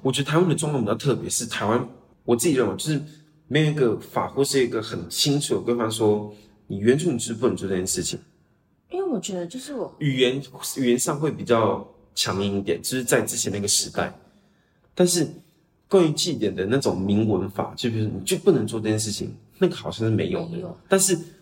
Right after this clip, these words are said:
Speaker 1: 你可以试想，在那个情况下，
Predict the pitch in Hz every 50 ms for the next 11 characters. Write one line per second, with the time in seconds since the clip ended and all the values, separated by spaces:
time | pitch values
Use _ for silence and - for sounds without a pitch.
0 | _ _ _ _ _ _ _ _ _ - 117 110 110 - 185 165 156 - - 147
1 | 117 - - - - - - - 170 170 160 - 117 110 - - 101 - - 117
2 | 107 104 - 117 98 85 78